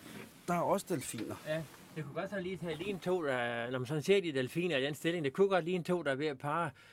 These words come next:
Speaker 2: men sådan,
Speaker 1: Hva?
Speaker 2: det kunne det godt, men sådan parrer de faktisk ikke, fordi, øh, som nogle af de eneste pattedyr, så valer de parrer bu mod bu. Øh,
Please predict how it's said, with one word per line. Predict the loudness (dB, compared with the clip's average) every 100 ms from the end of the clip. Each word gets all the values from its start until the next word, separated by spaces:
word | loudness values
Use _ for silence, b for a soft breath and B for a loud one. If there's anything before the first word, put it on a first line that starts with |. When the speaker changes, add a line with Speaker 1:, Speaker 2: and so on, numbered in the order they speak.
| B
Speaker 2:
men | -4
sådan, | -2 2
Speaker 1:
Hva? | 4 4 0 b b
Speaker 2:
det | -2
kunne | 0 0
det | 4
godt, | 4 2
men | -2
sådan | -2
parrer | 0 0 0
de | 0
faktisk | 0 2
ikke, | -2 -4
fordi, | -2 -2 -2 B B B
øh, | -6 -4 -4
som | -4
nogle | -2 0 0
af |
de | 0
eneste | 0 -2 -4
pattedyr, | -4 -2 -2 -2 -2
så | -2 -4
valer | 0 0 -2
de | -4
parrer | -4 -2
bu | -2 -4 -4
mod | -4
bu. | -4 -4 -6 -12 b b b b -12
Øh, | -8